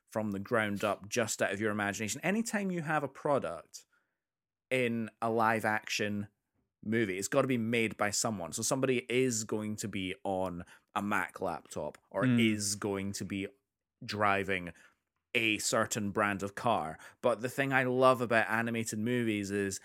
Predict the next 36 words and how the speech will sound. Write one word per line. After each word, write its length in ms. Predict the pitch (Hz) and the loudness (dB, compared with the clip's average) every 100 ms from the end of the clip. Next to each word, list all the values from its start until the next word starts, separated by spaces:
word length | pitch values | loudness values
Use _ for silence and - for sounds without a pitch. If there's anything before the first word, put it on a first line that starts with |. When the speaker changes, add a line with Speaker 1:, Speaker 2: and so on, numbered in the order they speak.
| - - | -16 -12
Speaker 1:
they 240 | 95 120 | -2 2
don't, 300 | 120 139 139 - _ _ _ _ | 2 2 0 -8 _ _ _ _
nothing 420 | 123 139 135 135 117 | -2 0 0 0 2
has 280 | 135 131 - | 2 2 0
to 80 | |
be 220 | 107 131 127 | -2 0 0
that. 180 | 90 | 0
You 120 | 107 113 | -2 -2
can 100 | 120 | -2
just 160 | 113 | -4
draw 320 | 98 131 113 117 | -2 2 2 4
your 240 | 131 131 | 4 4
own 280 | 151 170 160 | 2 0 -2
car 460 | - 90 82 82 98 | -4 -4 -2 0 2
and 120 | 127 | 4
have 180 | 123 113 | 4 2
Speaker 2:
Mm. 40 | |
Speaker 1:
it 120 | 110 101 | 0 -4
not 540 | 113 117 123 127 - - 110 - | -4 -2 0 0 -2 -10 -12 -4
be 560 | 127 120 104 95 95 - _ _ _ _ - | -2 -2 -4 -4 -8 -10 _ _ _ _ -4
a 100 | 120 | -2
real 420 | 113 107 117 110 | -2 0 2 2
car. 320 | 110 143 123 | 2 4 4
So 140 | 117 110 | 4 -2
I 100 | 120 | -2
was 200 | 131 113 | -4 -4
really 460 | 120 127 135 143 | -2 2 4 2
disappointed 1080 | 135 127 110 117 - 120 135 135 98 87 90 - - - _ - | 2 0 0 -4 -2 -2 -2 -4 -4 -6 -8 -14 -20 -20 _ 0
that 220 | 117 101 | 0 2
they 100 | 110 | -2
insisted 680 | 113 107 - 127 - 123 107 | -2 0 0 0 0 0 0
on 160 | 104 | -2
making 400 | 104 113 - 117 | -2 -2 -4 -4
the 80 | 107 | -4
bloody 400 | 98 110 113 107 | 0 0 0 -2
headphones 920 | 98 113 117 - - 92 90 92 - | -2 0 -2 -2 -6 -4 -6 -8 -8